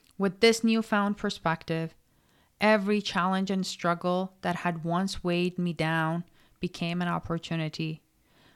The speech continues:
I began to view the aspects of my life where discontent had taken root from a different angle. I realized that not everything was inherently bad.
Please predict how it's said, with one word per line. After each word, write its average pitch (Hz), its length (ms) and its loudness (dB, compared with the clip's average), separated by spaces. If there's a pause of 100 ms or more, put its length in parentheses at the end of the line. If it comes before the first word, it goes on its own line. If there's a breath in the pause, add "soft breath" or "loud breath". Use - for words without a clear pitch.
I 185 80 2
began 226 460 4
to 269 140 0
view 196 280 2
the 190 160 -2
aspects 185 560 0
of 175 160 -2
my 175 240 2
life 170 420 0 (300 soft breath)
where 180 160 0
discontent 190 920 0
had - 280 -6
taken 180 560 0
root 175 220 -2
from 180 280 -2
a 165 80 -8
different 170 460 -2
angle. 160 560 -4 (720 soft breath)
I - 80 4
realized 247 560 6
that 233 160 4
not 190 320 6
everything 214 520 4
was 196 160 0
inherently 180 600 0
bad. 156 460 0